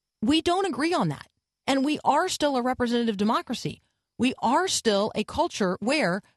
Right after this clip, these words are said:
ba-, in terms of our laws, there's a majority rule. So what Ruth Marcus wants is absolute abortion on demand, right up to the point of the moment of birth, no questions asked and no restrictions.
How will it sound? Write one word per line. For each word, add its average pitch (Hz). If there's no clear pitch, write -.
ba-, 214
in 143
terms 214
of 170
our 160
laws, 202
there's 392
a 415
majority 214
rule. 359
So 294
what 254
Ruth 277
Marcus 359
wants 165
is 226
absolute 262
abortion 202
on 175
demand, 156
right 196
up 302
to 277
the 247
point 202
of 180
the 175
moment 202
of 180
birth, 160
no 175
questions 240
asked 156
and 180
no 170
restrictions. -